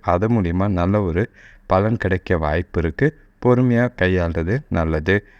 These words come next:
ஆ, இன்னைக்கு எந்த ஒரு விஷயத்துலையும் தாமதமோ தடையோ ஏற்பட்டாலும், நீங்க நேர்த்தியா உங்களோட வேலைகளை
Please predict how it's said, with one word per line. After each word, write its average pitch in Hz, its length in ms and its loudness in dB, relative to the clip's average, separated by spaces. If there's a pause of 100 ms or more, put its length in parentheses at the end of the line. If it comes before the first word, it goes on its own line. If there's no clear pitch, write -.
(440)
ஆ, 110 280 2
இன்னைக்கு 143 600 0 (1040)
எந்த 123 280 2
ஒரு 104 200 4
விஷயத்துலையும் 101 600 -2 (140)
தாமதமோ 104 580 0 (100)
தடையோ 104 440 0
ஏற்பட்டாலும், 87 800 -2 (400)
நீங்க 131 400 2
நேர்த்தியா 113 540 2
உங்களோட 87 440 0
வேலைகளை 92 480 0